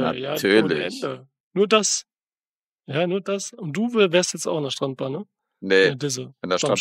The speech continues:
Speaker 1: Strand offen und so, aber musst jetzt hier aufnehmen.
Speaker 2: In der Strandbar habe ich ehrlich gesagt noch nicht rumgehangen. Also ich, äh, hab mir gerade selber in der Bude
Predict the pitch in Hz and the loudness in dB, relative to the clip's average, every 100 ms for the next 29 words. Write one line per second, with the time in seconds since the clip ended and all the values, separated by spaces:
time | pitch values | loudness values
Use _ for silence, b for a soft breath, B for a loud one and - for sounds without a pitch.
0 | 110 151 147 151 147 156 135 131 156 139 | 2 2 -2 -4 -6 -4 -4 -2 -2 0
1 | 147 - 156 - 143 - 156 147 - 104 | -2 -4 -6 -4 -6 -4 -6 -6 -10 -6
2 | 92 - - 110 98 104 98 104 92 98 | -4 0 0 2 2 2 0 0 -2 -2
3 | 95 98 - 82 85 80 78 71 80 78 | -2 -4 -2 2 2 2 -2 -4 -4 -4
4 | - 85 78 78 78 _ _ _ _ _ | -6 -4 -2 -2 -6 _ _ _ _ _
5 | _ _ _ _ _ _ _ _ _ 95 | _ _ _ _ _ _ _ _ _ -2
6 | 90 95 95 98 95 101 104 95 80 _ | 0 0 2 2 4 4 6 4 2 _
7 | _ _ _ _ _ _ _ _ 104 101 | _ _ _ _ _ _ _ _ 2 4
8 | 92 98 98 98 98 | 2 2 2 2 0